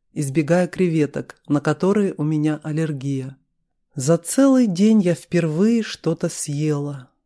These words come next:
Выпитое шампанское давало о себе знать лёгкостью и притуплённостью восприятия окружающей действительности.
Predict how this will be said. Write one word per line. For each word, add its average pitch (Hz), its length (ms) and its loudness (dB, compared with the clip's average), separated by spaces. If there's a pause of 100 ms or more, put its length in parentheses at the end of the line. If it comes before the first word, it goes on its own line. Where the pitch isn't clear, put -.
(160)
Выпитое 156 460 0
шампанское 156 840 -2
давало 202 420 2
о 190 60 2
себе 156 320 -2
знать 175 380 0
лёгкостью 202 840 -2
и 269 220 0
притуплённостью 208 1000 0
восприятия 156 720 2
окружающей 151 680 0
действительности. 139 1160 -6